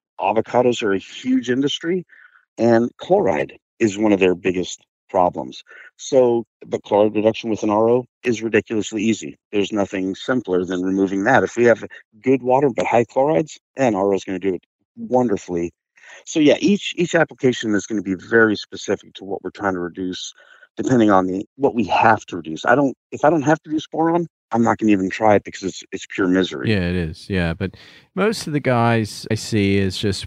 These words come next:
Speaker 2: you know, of course, you gotta remove your iron and manganese and anything that would just coat your membrane. The hard, hardness in the East Coast can run from,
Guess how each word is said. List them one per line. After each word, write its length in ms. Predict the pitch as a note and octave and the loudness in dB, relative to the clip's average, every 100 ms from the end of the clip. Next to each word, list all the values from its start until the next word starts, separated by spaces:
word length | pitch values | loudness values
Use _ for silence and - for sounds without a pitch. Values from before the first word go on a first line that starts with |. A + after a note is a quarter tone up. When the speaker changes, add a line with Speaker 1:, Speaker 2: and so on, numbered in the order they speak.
| - | -8
Speaker 2:
you 140 | - C3+ | 0 0
know, 80 | - | 0
of 200 | B2 - | -4 -2
course, 420 | E4 - - - | -2 -2 -4 -4
you 60 | |
gotta 180 | G#2 G#2 | 0 2
remove 360 | G#2 G2+ G2+ G2+ | 2 2 0 0
your 160 | G2+ | 0
iron 360 | E2+ E2 E2+ F2+ | 2 0 0 -2
and 100 | F2 | -2
manganese 680 | F2 E2 E2+ E2 D#2+ D#2+ - | -2 -2 -2 -4 -6 -6 -6
and 240 | D#2+ E2 | -6 -6
anything 460 | F#2 E2+ - F2+ E2 | -6 -6 -4 -6 -6
that 100 | E2 | -6
would 160 | E2 | -8
just 260 | - E2 - | -8 -10 -6
coat 260 | F#2 F#2 - | 0 0 -2
your 120 | D#2+ | -4
membrane. 720 | F2+ F2 E2+ E2 D#2 D#2+ D#2+ _ _ - - - - _ - | -2 -2 -2 -4 -4 -8 -12 _ _ -20 -20 -20 -20 _ -6
The 100 | F#2+ | -2
hard, 400 | A2+ A2+ G#2 - - | 2 2 0 -6 -4
hardness 540 | A2 D3 B2 A#2+ - | 0 2 2 -2 0
in 120 | A#2 | 0
the 80 | G#2 | 2
East 240 | B2 D#3+ - | 2 0 0
Coast 520 | A2 F#2 F2+ - - | 0 0 -2 -6 -8
can 200 | G2 F#2+ | -6 -4
run 580 | F#2 F#2 F2+ F2 F2 F#2 | -2 -2 -4 -6 -12 -14
from, 520 | - F2+ F2 F2 | -8 -4 -4 -6